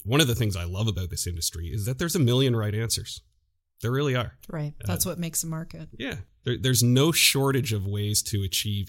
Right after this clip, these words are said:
Speaker 1: any particular goal. Even if your goals are very specific,
Speaker 2: Mm-hmm.
Speaker 1: there's still no shortage of ways to achieve those goals. What,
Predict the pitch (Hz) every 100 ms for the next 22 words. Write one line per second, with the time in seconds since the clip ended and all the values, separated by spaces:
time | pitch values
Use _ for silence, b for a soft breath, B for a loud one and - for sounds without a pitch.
0 | - 113 131 135 - 113 107 95 87 92
1 | 95 90 b b 110 135 202 - 143 104
2 | 110 104 95 - 98 110 - - - 92
3 | - 170 - - 180 156 180 - 101 -
4 | - 165 196 127 104 - 92 90 87 90
5 | 90 87 - 85 - 87 85 82 - -
6 | 82 - b b b b _ 110 101 131